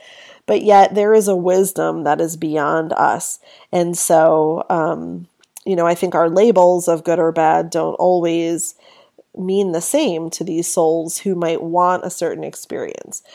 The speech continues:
So again, I can only speak for myself. Um, and with Sable, he got the experience he wanted.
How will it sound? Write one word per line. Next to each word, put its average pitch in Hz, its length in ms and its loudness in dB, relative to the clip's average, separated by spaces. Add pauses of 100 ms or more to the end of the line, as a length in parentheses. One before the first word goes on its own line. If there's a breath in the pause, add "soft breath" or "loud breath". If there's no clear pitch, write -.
(200 loud breath)
So 208 320 4
again, 202 320 2
I 175 80 -2
can 190 160 -8
only 196 200 -2
speak 180 380 -6
for - 240 -6
myself. 226 580 0 (400 soft breath)
Um, 180 320 -2
and 170 140 -2
with 170 140 -4
Sable, 180 520 0
he 180 200 -6
got 180 320 4
the 180 120 0
experience 170 580 -6
he 160 140 -4
wanted. 160 440 -2